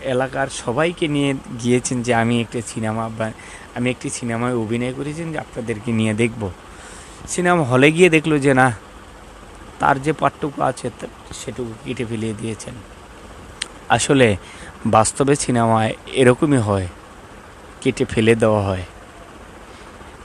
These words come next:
যারা নতুন আসে, নতুনদের বেলায়, মেগাস্টার শাকিব খানকে দের বে-, খানের বেলায় এভাবেই হয়েছিল। যেই সিনেমায় সবগুলো ক্যারেক্টার একবারে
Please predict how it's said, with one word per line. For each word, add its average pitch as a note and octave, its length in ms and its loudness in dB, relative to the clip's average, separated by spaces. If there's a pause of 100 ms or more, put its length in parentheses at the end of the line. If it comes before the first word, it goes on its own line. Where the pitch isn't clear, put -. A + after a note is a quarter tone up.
যারা A2 260 6
নতুন A#2 340 4
আসে, C3+ 260 4
নতুনদের B2 500 2
বেলায়, A2+ 240 4
মেগাস্টার A2+ 380 2
শাকিব C#3 380 4 (120)
খানকে D3+ 280 0
দের C3 240 2
বে-, - 380 -2
খানের A#2 280 0
বেলায় G#2 300 0 (340)
এভাবেই A2 320 2
হয়েছিল। G2+ 360 -4 (680)
যেই B2+ 220 4
সিনেমায় B2+ 360 2
সবগুলো C3 720 6
ক্যারেক্টার B2 640 4 (440)
একবারে C#3+ 380 6